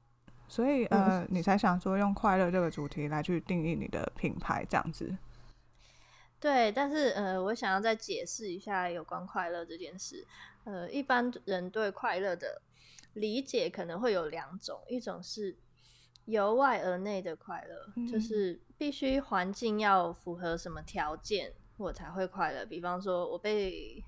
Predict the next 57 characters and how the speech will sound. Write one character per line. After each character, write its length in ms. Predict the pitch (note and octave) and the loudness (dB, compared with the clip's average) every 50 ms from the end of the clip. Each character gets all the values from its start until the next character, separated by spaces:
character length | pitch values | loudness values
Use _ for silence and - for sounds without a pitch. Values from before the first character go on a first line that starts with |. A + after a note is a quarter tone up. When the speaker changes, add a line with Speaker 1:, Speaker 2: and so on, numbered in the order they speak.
| - - - - | -6 -6 -6 -6
Speaker 2:
升 340 | - - - A#3+ A#3 A#3+ C4 | -6 -2 0 0 2 0 0
职 300 | B3 - - C#3+ B2+ C#3+ | -2 -4 -6 -8 -8 -8
啊、 180 | D#3 C3+ B2+ F3+ | -6 -6 -6 -4
加 280 | - F#3+ F3 F3 F3+ | -4 -2 -2 -2 -4
薪， 480 | F3+ - - - F3 E3+ E3 E3 F3 G3 - - | -4 -6 -6 -6 -8 -8 -8 -10 -12 -14 -14 -10
或 140 | - G#3+ | -10 -8
是 120 | G3+ - G#3+ | -6 -6 -4
中 240 | G3+ G#3 F#3+ F#3 F#3+ | 0 0 0 2 2
乐 160 | G3 F#3 F3+ | 2 2 2
透， 380 | F3 - - G#3 F3 D#3+ F#3+ - - - - - - - - - - | 0 0 -2 0 0 -2 -4 -8 -10 -12 -12 -12 -12 -12 -16 0 4
或 120 | D4 C4+ | 4 4
是 460 | B3+ - C4+ C4 B3+ A#3+ G#3+ G3+ - - | 6 6 6 6 8 8 8 6 4 2
我 100 | - A3 | 2 2
喜 260 | A#3 - - G#3+ F#3 F#3 | 2 4 4 2 2 4
欢 220 | G#3 G3+ G3 G3 | 6 4 4 6
的 160 | G3+ G3 F#3 | 6 6 6
人 160 | F3 E3+ F3 | 4 4 2
也 100 | E3+ E3 | 2 0
喜 220 | E3+ E3+ - E3+ D#3+ | 0 0 -2 -6 -6
欢 240 | - E3+ E3 E3 E3 | -6 -6 -6 -6 -6
我 160 | D3 B2 - - | -8 -10 -10 -8
之 260 | - - - G3 G3+ | -6 -4 -2 0 0
类 240 | G3+ G#3 F#3 D3+ B2+ | 2 2 2 0 -2
的， 180 | - - - - | -4 -8 -12 -10
就 100 | - - | -8 -10
是 320 | A3+ - - G#3 D3 - - - - | -8 -6 -6 -8 -8 -8 -10 -12 -2
外 200 | C4+ C4 C4 G#3+ | 4 6 6 6
在 240 | - - A3 F#3+ D#3+ | 6 4 4 2 2
条 240 | - - E3+ F#2+ - | 0 -4 -6 -8 -8
件 260 | - - D3+ G#2 A2+ | -8 -10 -12 -12 -12
的， 80 | F#2 - - _ _ _ _ - _ - - | -16 -20 -20 _ _ _ _ -20 _ -20 -6
达 220 | - G#3 F#3+ F#3 F#3+ | -2 0 2 2 2
到 260 | - B3+ A#3 G3+ E3 | 4 4 4 4 2
以 80 | F3+ | 0
后 280 | F#3 G#3 A#3 G#3 F#3 E3 | -2 0 2 2 2 0
我 120 | - C#3 | -2 -4
才 200 | - - G3 F#3 | -6 -8 -10 -10
可 120 | F#3 - G3 | -8 -8 -8
以 60 | F3 | -8
快 240 | - - F#3 F3 E3 | -6 -6 -6 -6 -6
乐 180 | E3 F3 D#3 | -6 -8 -10
的。 160 | D3 - - - - - - _ _ - - - - - - - - - - | -12 -14 -20 -20 -20 -20 -20 _ _ -20 -20 -20 -20 -20 -20 -20 -20 -12 -6
那 440 | A3+ A3+ A3+ G#3+ G#3+ G#3+ G#3+ G#3+ G#3+ | -2 -2 0 0 2 2 0 0 2
另 200 | A3+ B3 C4 B3 | 2 2 4 4
外 160 | A#3+ A#3 A3+ | 4 4 4
一 60 | A#3 | 2
种 200 | A3+ A3+ G3 F3+ | 2 0 -2 -2
是 480 | F3+ - - - A#3 A3+ G#3+ G3+ G3 - - - | -4 -6 -10 -6 -4 -2 -2 -2 -2 -4 -6 -4
由 220 | G#3+ G3+ F#3+ F#3 | 0 2 2 2
内 260 | G3 G#3+ A#3 A3 G3 F#3+ | 2 2 2 2 2 2
而 200 | F3+ E3+ E3+ F#3+ | 2 2 2 2
外 180 | G#3 G3+ F3+ | 2 2 0
的 120 | E3+ E3+ E3+ | -2 -4 -8
快 260 | - - F3 E3 - | -8 -10 -10 -10 -10
乐， 140 | - - - | -14 -18 -14
就 140 | - G#3 G#3 | -10 -10 -10
是， 380 | G3+ - A#3+ A3 G#3 F#3 F#3 | -8 -6 -2 0 0 0 0